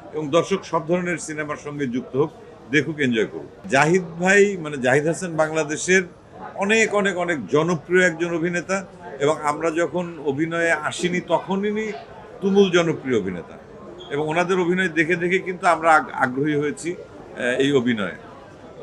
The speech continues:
তা সেই জাহিদ ভাই এখানে মূল চরিত্রে অভিনয় করছে এবং জাহিদ ভাইয়ের অভিনয় সম্পর্কে তো আমার বলার আর কোনো মানে দুঃসাহস নেই। এবং জাহিদ, জাহিদ, জাহিদ ভাই খুবই এন্টারটেইনিং অ্যাক্টিং করেন এবং এই ধরনের ক্যারেক্টারে উনি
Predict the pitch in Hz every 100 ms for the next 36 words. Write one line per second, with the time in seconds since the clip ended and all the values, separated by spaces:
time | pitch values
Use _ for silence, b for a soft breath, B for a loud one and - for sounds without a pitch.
0 | - 127 160 127 143 170 170 190 190 185
1 | 175 170 156 156 151 127 143 147 156 147
2 | 139 - 208 - - - - - - -
3 | - - 127 127 120 151 165 185 180 180
4 | 180 170 165 170 160 165 165 151 160 151
5 | 135 147 147 120 - - 131 139 135 131
6 | 127 120 139 - 139 139 - 127 180 -
7 | - - - - 196 175 123 151 170 160
8 | 131 143 165 175 170 160 151 170 196 147
9 | 135 202 226 226 196 165 147 180 185 196
10 | 180 156 160 147 131 131 147 196 190 -
11 | - 110 131 131 156 156 156 180 175 -
12 | 147 147 180 175 165 165